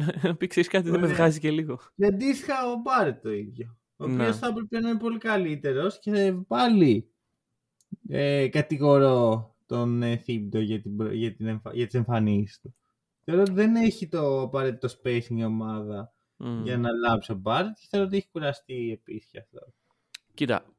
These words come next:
Speaker 1: ο Μπάρετ χθες είχε άσχημα, άσχημη εμφάνιση, η οποία είναι αυτό που λες, δεν ευθύνεται τόσο στο ότι δεν του μπήκαν τα σούτ, ας πούμε. Είναι ότι τα σούτ ήταν υπό κακές προϋποθέσεις.
Speaker 2: Μμμ.
Speaker 1: Και όταν βλέπουμε στην αρχή της χρονιάς έναν Μπάρετ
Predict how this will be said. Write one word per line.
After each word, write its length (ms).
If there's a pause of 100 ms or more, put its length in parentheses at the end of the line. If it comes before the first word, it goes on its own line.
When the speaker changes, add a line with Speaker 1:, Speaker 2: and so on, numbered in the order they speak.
(120)
Speaker 1:
ο 120
Μπάρετ 340
χθες 360
είχε 460 (640)
άσχημα, 1200
άσχημη 400
εμφάνιση, 760 (840)
η 120
οποία 140
είναι 100
αυτό 120
που 60
λες, 120
δεν 120
ευθύνεται 360
τόσο 240
στο 120
ότι 120
δεν 160
του 80
μπήκαν 300
τα 100
σούτ, 280
ας 160
πούμε. 320 (1120)
Είναι 200
ότι 120
τα 140
σούτ 240
ήταν 320
υπό 220
κακές 360
προϋποθέσεις. 680 (420)
Speaker 2:
Μμμ. 680 (440)
Speaker 1:
Και 80
όταν 160
βλέπουμε 240
στην 140
αρχή 160
της 100
χρονιάς 340
έναν 220
Μπάρετ 400